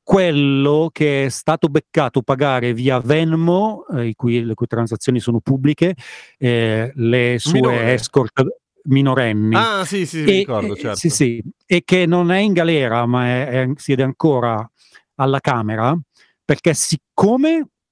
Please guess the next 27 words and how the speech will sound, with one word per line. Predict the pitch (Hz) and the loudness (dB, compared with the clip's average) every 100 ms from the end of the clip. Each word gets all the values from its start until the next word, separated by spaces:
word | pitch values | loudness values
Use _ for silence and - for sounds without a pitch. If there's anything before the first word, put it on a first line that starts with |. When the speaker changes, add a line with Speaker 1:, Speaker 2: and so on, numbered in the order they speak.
| _ _ _ _ _ _ _ | _ _ _ _ _ _ _
Speaker 1:
eh, | - 123 117 113 | -10 -8 -8 -8
è | 147 | -10
stato | - 156 | -2 0
smascherato | 139 147 139 - 143 160 190 | 0 0 0 0 0 0 0
grazie | 135 127 - 143 | 0 -2 0 0
al | 131 | 0
suo | - 135 | 0 0
amico | 131 120 - 110 127 - _ _ _ _ _ | 0 -4 -4 -4 -6 -14 _ _ _ _ _
e | - 143 147 151 | -4 0 0 -2
il, | - 143 135 135 135 131 131 131 | -2 -2 0 0 2 0 -2 -4
eh, | - 117 113 110 107 104 113 - | -6 -2 -2 -2 -6 -8 -12 -6
e | 135 | -4
il | 131 | -4
suo | 120 139 | -2 0
amico | 127 135 160 165 | 0 2 2 2
ha | 147 | -2
patteggiato | 120 113 - 117 131 123 120 | -2 -4 -2 0 2 2 0
una | 120 | 0
pena, | - 123 113 110 104 - _ _ _ _ _ _ | 0 0 0 -2 -4 -10 _ _ _ _ _ _
eh, | 156 117 110 - _ | -2 0 0 -4 _
per, | - 117 113 | -4 0 0
eh, | 113 107 107 101 110 - _ _ - 104 101 | 0 0 -2 -4 -10 -18 _ _ -10 -10 -6
per | 123 | -6
quello | - 127 120 | 0 2 2
che | 127 | 2
ha | |
detto, | 120 104 - - 113 | 0 0 -2 0 0